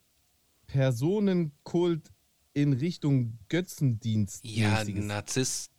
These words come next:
Speaker 2: äh, Kanye ist der größte Narzisst
Speaker 1: Ja,
Speaker 2: überhaupt,
Speaker 1: Digga,
Speaker 2: so.
Speaker 1: ich, ich will es schon gar nicht aussprechen, um nicht irgendwie,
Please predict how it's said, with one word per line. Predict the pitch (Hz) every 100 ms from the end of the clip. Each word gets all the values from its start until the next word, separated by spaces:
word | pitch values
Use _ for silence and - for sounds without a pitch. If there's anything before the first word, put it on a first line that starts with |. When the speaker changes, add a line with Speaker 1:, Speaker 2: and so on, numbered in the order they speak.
| -
Speaker 2:
äh, | 107 104 101 90
Kanye | 90 - 113 110
ist | 101 -
der | 90
größte | 101 98 -
Narzisst | 98 95 - 104 -
Speaker 1:
Ja, | -
Speaker 2:
überhaupt, | 120 110 123 131
Speaker 1:
Digga, | 143 147
Speaker 2:
so. | 117
Speaker 1:
ich, | 110 - -
ich | 117 127
will | 143
es | 131
schon | 139 117
gar | 131
nicht | 151 120
aussprechen, | 135 160 - 147 131 135
um | 107 127 123
nicht | 120 117 -
irgendwie, | 117 127 113 113 113 113